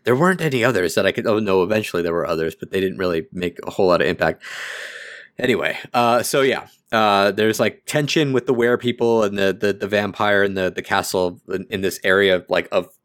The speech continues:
it's, like, the eternally dark woods or whatever they called it. Um, and, uh, they find out that the Dracula guy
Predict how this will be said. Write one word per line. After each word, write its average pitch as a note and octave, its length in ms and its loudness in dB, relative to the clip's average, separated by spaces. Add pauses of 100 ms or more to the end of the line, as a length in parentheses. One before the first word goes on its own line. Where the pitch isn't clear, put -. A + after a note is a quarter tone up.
it's, G2 160 -6
like, G2+ 200 2
the F#2+ 260 2 (240)
eternally G2+ 480 -4
dark G2 280 0
woods F#2+ 360 -2
or G2 80 -2
whatever F#2 260 0
they F#2 140 -2
called F#2 320 0
it. - 140 -4 (520)
Um, F#2 440 -2 (840)
and, G#2 440 2 (760)
uh, F#2+ 420 4
they G2+ 120 0
find E3+ 300 0
out D#3 180 0
that A#2+ 220 -2
the G#2+ 80 2
Dracula F3+ 480 0
guy C3+ 440 2